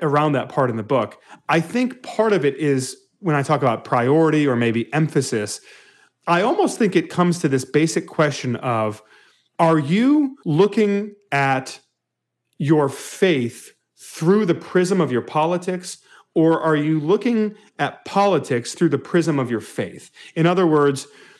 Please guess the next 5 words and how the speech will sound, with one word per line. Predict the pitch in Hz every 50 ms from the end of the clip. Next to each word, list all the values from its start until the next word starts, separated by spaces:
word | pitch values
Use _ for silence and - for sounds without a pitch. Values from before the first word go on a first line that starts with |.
| _ _ _
when | - 156 175 175
there's | 175 160 139
a | 151 135
migrant | 135 139 151 170 190 202 202 180 196 196 190 196
caravan | - - 180 180 180 170 160 143 131 135 131 131 127 127 127 127 123 123 -